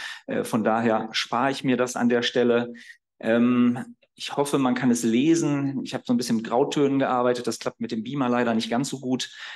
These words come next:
Ähm, vielleicht kurz zum Unternehmen. Also die Stadtwerke Schaumburg-Lippe sind ein rein kommunales Unternehmen, die hier im Landkreis Schaumburg aktiv sind. Ähm, wir haben insgesamt sechs Gesellschafter.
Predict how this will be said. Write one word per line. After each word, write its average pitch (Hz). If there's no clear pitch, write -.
Ähm, 117
vielleicht 127
kurz 147
zum 123
Unternehmen. 123
Also 120
die 113
Stadtwerke 123
Schaumburg-Lippe 117
sind 120
ein 104
rein 117
kommunales 143
Unternehmen, 139
die 110
hier 123
im 104
Landkreis 113
Schaumburg 139
aktiv -
sind. 143
Ähm, 113
wir 117
haben 120
insgesamt 120
sechs 120
Gesellschafter. 156